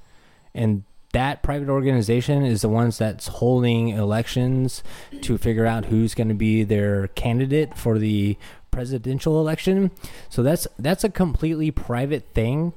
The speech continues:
So they could very easily, easily just be like, no matter what the results were, if Bernie won in a landslide every fucking state, they could very well easily just be like,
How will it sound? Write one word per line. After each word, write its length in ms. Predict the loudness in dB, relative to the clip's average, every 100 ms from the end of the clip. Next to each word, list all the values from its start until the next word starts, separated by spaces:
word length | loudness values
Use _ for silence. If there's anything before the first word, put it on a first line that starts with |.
| -6
So 480 | 0 4 6 6 2
they 340 | -2 2 2
could 300 | 2 0 0
very 300 | 2 4 4
easily, 680 | 2 2 2 2 2 2 0 -6 -14 -10 -6 2
easily 640 | 4 4 4 4 2 0 -4 -6 -4
just 260 | -2 0 2
be 100 | 2
like, 280 | 2 2
no 120 | 2 2
matter 240 | 4 4
what 300 | 4 4 2
the 100 | 4
results 460 | 4 4 2 0 2
were, 340 | 4 4 0
if 340 | 0 -2 -2 -18 -20 -20 -12
Bernie 520 | -8 -2 0 0 0
won 480 | 0 2 2 2 2
in 180 | 0 2
a 100 | 2
landslide 840 | 2 0 2 0 0 0 0 0 -2 -6
every 300 | 0 2 2
fucking 420 | 0 0 0 -2 -4
state, 520 | 0 2 2 2 -4 -20 -12 -10 -2
they 120 | 0
could 180 | 2 2
very 260 | 2 4 4
well 260 | 4 4
easily 320 | 4 2 2
just 200 | 2 2
be 80 | 2
like, 280 | 4 2